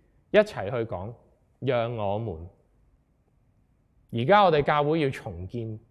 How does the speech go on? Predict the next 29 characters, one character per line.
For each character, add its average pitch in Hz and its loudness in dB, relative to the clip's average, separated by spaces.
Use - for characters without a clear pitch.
啲 127 -6
咩 117 -6
嘢 82 -12
呢？ 92 -18
對 240 10
以 214 4
色 269 0
列 180 4
人 113 2
嚟 98 -4
講， 135 -2
佢 214 4
哋 214 6
面 156 2
前 127 -4
耶 123 2
路 131 2
撒 147 4
冷 135 2
嘅 147 2
荒 170 6
涼， 101 0
被 143 4
焚 120 -2
燒 185 4
嘅 143 0
係 120 -4
城 104 -12
門。 85 -10